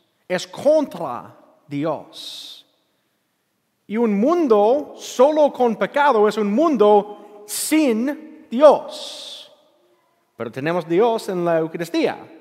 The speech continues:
We've been called by God, we've been claimed by God. in our baptisms.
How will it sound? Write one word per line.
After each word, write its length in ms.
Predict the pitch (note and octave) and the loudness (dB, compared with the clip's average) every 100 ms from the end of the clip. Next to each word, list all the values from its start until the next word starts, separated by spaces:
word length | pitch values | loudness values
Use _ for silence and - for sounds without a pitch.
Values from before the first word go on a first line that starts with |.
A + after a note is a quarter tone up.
| - _ _ _ _ _ _ _ _ _ _ _ _ _ _ _ _ _ _ - | -20 _ _ _ _ _ _ _ _ _ _ _ _ _ _ _ _ _ _ -10
We've 120 | F3+ | -2
been 300 | G3+ G#3+ F#3+ | 0 0 -4
called 400 | - B3 C#4 B3+ | -4 0 2 2
by 160 | F#3+ E3 | 2 0
God, 340 | B2+ B2 D3 | -2 -2 -2
we've 220 | G3+ F#3+ | -4 -4
been 200 | F#3+ F3+ | -4 -4
claimed 540 | F3+ - C4 D4 C4+ E3+ | -6 -4 -2 -2 -4 -2
by 220 | E3 D3 | -2 -2
God. 580 | B2+ A2+ G2+ G#2 F#3 G#3+ _ _ _ _ _ - | -4 -6 -6 -8 -8 -14 _ _ _ _ _ -6
in 100 | A#3 | -2
our 100 | B3 | 0
baptisms. 1200 | C#4 D4+ - D#3 A2+ E2+ - - - - - | -2 -4 -6 -10 -10 -16 -20 -20 -20 -18 -20